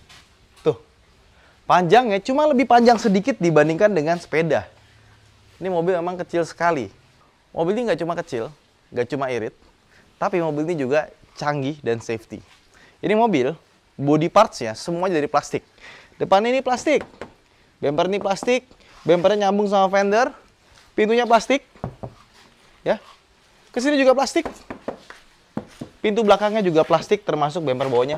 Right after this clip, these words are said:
semuanya plastik. Tapi mobil ini safety ratingnya tinggi sekali. Adu tabrak ya, boleh diadu sama mobil zaman sekarang. Karena dia punya namanya Tridion ini ya. Pokoknya dia besinya tuh di sini.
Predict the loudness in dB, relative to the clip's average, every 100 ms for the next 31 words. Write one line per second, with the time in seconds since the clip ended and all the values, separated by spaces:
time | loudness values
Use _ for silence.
0 | -10 _ -20 -6 -6 -4 -6 -8 -8 -10
1 | -12 -10 -10 -10 _ _ _ _ _ -20
2 | _ _ 0 0 2 0 0 0 -2 0
3 | 0 0 -2 -4 -6 -4 -4 -2 0 0
4 | -2 -6 -6 -6 -8 -8 -12 -10 -10 -12
5 | _ _ _ -6 0 2 2 -2 -2 -8
6 | -4 -2 -2 -2 -4 -6 -6 -4 -4 -6
7 | -10 -8 -8 -8 -12 _ _ _ _ -4
8 | 0 2 2 0 -2 0 -2 0 0 2
9 | 0 0 -2 -2 -4 -6 -6 -2 0 0
10 | 0 0 -4 _ _ -12 -4 -2 0 0
11 | 0 2 2 0